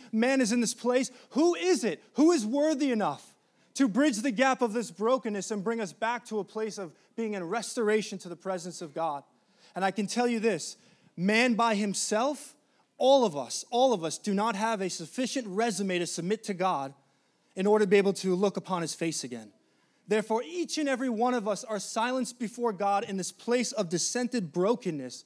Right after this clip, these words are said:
saying, "God, who could rescue us from this place? Who could bring us back to what we were made for?" Do you know, you know, this is fascinating? The Tower of Babel.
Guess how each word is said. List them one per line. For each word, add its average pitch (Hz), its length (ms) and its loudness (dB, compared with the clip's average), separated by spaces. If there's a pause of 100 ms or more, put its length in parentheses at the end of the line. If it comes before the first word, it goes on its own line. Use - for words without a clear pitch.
(540)
saying, 214 320 -2
"God, 202 340 6
who 247 220 2
could 190 240 -6
rescue 196 460 -2
us 185 100 -4
from 180 320 -6
this 160 160 -12
place? 151 400 -12 (460)
Who 262 120 4
could 262 180 -2
bring 269 180 0
us 226 100 -4
back 233 280 -2
to 202 80 -8
what 208 180 -2
we 196 100 -2
were 180 80 -2
made 170 240 -6
for?" 135 300 -16 (2000)
Do 190 100 -2
you 254 80 2
know, 254 260 2
you 220 120 -4
know, 240 120 0
this 233 180 -4
is 208 100 -8
fascinating? 220 640 -4 (600)
The 170 100 -4
Tower 208 380 2
of 165 100 0
Babel. 185 520 0